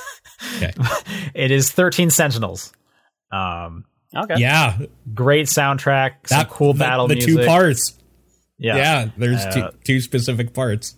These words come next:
Speaker 2: that are very
Speaker 1: yeah,
Speaker 2: good.
Speaker 1: really, really good. Some of the, that first boss fight, uh, in,
Speaker 2: Yeah.
Speaker 1: you know, that the, the first final boss of World One, that's such a great song. I, you know,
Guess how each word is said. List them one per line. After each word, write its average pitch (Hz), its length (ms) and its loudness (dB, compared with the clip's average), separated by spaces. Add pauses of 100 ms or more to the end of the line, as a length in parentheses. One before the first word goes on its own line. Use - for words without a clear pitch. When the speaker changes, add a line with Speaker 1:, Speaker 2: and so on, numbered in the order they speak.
(140)
Speaker 2:
that 101 160 -4
are 101 60 -2
very 101 220 -2
Speaker 1:
yeah, 104 40 -2
Speaker 2:
good. 117 240 -2
Speaker 1:
really, 127 640 2
really 123 460 2
good. 117 260 2
Some 123 120 -2
of 120 60 0
the, 117 120 2
that 131 240 -2
first 185 360 2
boss 165 300 2
fight, 202 460 2 (420)
uh, 123 60 -10
in, 123 160 -8
Speaker 2:
Yeah. 135 240 -2
Speaker 1:
you 147 100 -6
know, 127 120 0
that 117 120 -2
the, 117 220 -4
the 135 100 -6
first 165 260 2
final 156 300 2
boss 143 380 4
of 117 100 -8
World 127 260 2
One, 127 300 2
that's 123 240 -4
such 139 220 -2
a 131 40 -2
great 117 280 0
song. 113 440 -4
I, 107 120 -12
you 120 100 -16
know, 98 140 -12